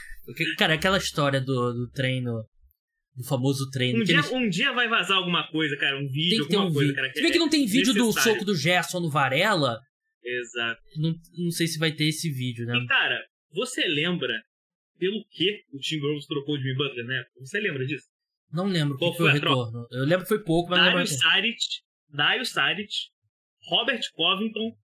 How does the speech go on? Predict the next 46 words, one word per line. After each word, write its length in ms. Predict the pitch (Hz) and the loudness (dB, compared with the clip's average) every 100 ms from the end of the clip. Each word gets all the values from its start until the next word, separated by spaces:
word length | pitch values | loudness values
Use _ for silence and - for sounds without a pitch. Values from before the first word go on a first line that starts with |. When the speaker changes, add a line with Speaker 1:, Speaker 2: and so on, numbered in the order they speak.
| _ _ _ | _ _ _
Speaker 2:
é, 440 | 127 127 127 123 - | -4 -2 0 0 -2
o 40 | 143 | -4
Bailey, 380 | 160 190 262 180 | 0 0 0 -2
se 120 | 180 | -2
não 80 | 160 | -2
me 100 | 156 | -2
engano, 200 | 143 165 | -2 -4
que 60 | |
tava 160 | 165 151 | -4 -6
no 80 | 143 | -6
Sixers 300 | - 151 123 | -6 -8 -4
Speaker 1:
Meu 80 | 143 | -4
Speaker 2:
na 60 | |
época, 180 | 147 - | -4 -4
Speaker 1:
Deus. 100 | 202 | -2
Speaker 2:
eu 40 | 170 | -2
acho 160 | 190 | -2
que 80 | 196 | -2
uma 160 | 196 226 | -2 -2
ou 60 | 170 | -2
duas 240 | 202 - | -2 -4
picks 240 | - 180 180 | -6 -6 -6
de 40 | |
segunda 200 | 165 170 | -4 -2
rodada. 280 | 165 139 117 | -2 -2 -4
Foi 160 | 175 190 | -2 0
isso 240 | 180 - | 0 -4
que 80 | - | -6
o 40 | 139 | -6
Wolves 140 | 131 | -6
pegou 220 | 139 123 | -6 -6
pelo 140 | 127 127 | -8 -8
Jimmy 140 | 139 | -6
Butler, 360 | 139 160 202 208 - _ _ | -4 -4 -4 -4 -8 _ _
que 100 | 196 | -2
na 140 | 220 185 | 2 2
época 420 | 165 175 - 233 - _ _ | 2 -2 -6 -6 -8 _ _
tinha 180 | - 175 | -6 -4
o 40 | 170 | -2
Tom 160 | 165 | -2
Thibodeau 460 | 160 175 170 143 151 | -2 -2 -2 -2 -4
de 80 | 131 | -4
general 300 | 139 143 151 | -4 -2 -2
manager, 380 | 139 185 160 143 | 0 0 -2 -2
que 80 | 165 | 0
recusou 500 | 180 175 165 160 | 0 0 -2 0